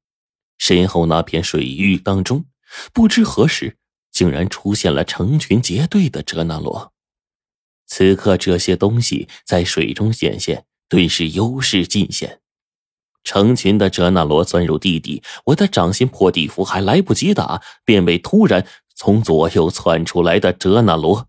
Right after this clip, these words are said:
逼得不断的后退。毕竟使用术法是要有一个念咒结印的过程的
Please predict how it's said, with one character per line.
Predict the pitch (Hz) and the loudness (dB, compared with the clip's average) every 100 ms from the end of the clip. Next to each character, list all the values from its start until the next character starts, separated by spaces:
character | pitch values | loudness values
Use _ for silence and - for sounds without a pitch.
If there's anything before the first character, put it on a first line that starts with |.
| _ | _
逼 | - 104 | -4 -2
得 | 92 85 | 0 -2
不 | - 120 | 0 0
断 | 185 - 143 | 0 0 0
的 | 92 | 0
后 | 85 92 | -2 -2
退。 | - - - _ _ _ _ _ _ _ _ - | -2 -8 -14 _ _ _ _ _ _ _ _ -4
毕 | 95 | -2
竟 | 82 87 67 - _ _ _ - | 0 -2 -4 -10 _ _ _ -8
使 | - 92 | -2 2
用 | 107 | 2
术 | 120 147 117 | 2 2 2
法 | 85 73 65 - - | 2 -2 -4 -8 -14
是 | - - | -4 2
要 | 98 87 | 4 4
有 | 87 76 | 2 0
一 | 82 | -2
个 | 87 85 | 0 0
念 | 101 98 87 | 2 2 2
咒 | 90 90 | 0 -2
结 | - 78 98 | -2 -4 0
印 | 175 156 | 2 2
的 | 78 | -2
过 | - 71 | -2 -2
程 | - - | -4 -12
的 | - - | -14 -18